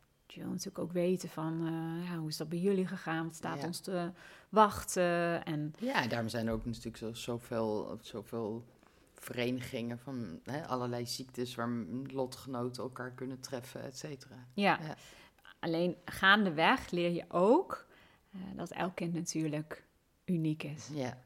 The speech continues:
Speaker 1: Hè, net
Speaker 2: Ja.
Speaker 1: zoals ons, al onze andere kinderen, eh,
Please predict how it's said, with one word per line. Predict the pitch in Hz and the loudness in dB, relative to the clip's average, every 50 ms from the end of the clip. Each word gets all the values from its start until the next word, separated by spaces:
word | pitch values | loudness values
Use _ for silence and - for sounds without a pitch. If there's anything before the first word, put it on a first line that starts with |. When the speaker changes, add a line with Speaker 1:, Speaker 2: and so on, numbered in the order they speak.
| _ _ _ | _ _ _
Speaker 1:
Hè, | - 156 156 175 170 | -4 -2 -2 0 0
net | 156 143 151 - | -2 -2 -4 -4
Speaker 2:
Ja. | 147 143 | -4 -4
Speaker 1:
zoals | 139 156 160 160 | -4 -4 -6 -6
ons, | 165 160 165 165 | -6 -8 -8 -6
al | - 160 165 165 160 170 | -6 -6 -4 -4 -2 -2
onze | 165 165 160 160 156 - 147 147 156 160 | -2 -2 -4 -4 -2 -2 -2 -2 -4 -4
andere | - - - 170 170 175 165 156 | -4 -4 -2 -2 -2 -2 -2 -2
kinderen, | 156 - 165 147 147 147 151 147 147 175 196 220 226 - | -2 -2 -2 -2 0 -2 -2 -4 -4 -4 -4 -4 -6 -6
eh, | - - | -6 -6